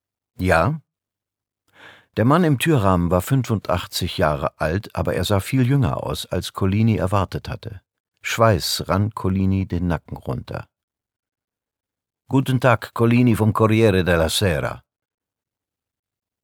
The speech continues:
Er sprach undeutlich und fragte sich, ob der Mann einen Ausweis verlangen würde.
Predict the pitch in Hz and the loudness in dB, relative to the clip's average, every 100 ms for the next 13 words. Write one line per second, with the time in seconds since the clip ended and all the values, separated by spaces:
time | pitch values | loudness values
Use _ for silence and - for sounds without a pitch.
0 | _ _ - 101 - 101 117 160 135 73 | _ _ -4 -2 2 0 2 2 2 0
1 | - 69 76 82 98 - 78 92 98 98 | -2 -10 -8 -2 0 0 -4 -4 -2 0
2 | 87 95 87 95 95 113 143 - 76 64 | 0 0 0 0 0 0 0 0 -2 -2
3 | - 85 73 78 76 69 80 71 67 | -4 -4 -4 -4 -4 -4 -4 -4 -6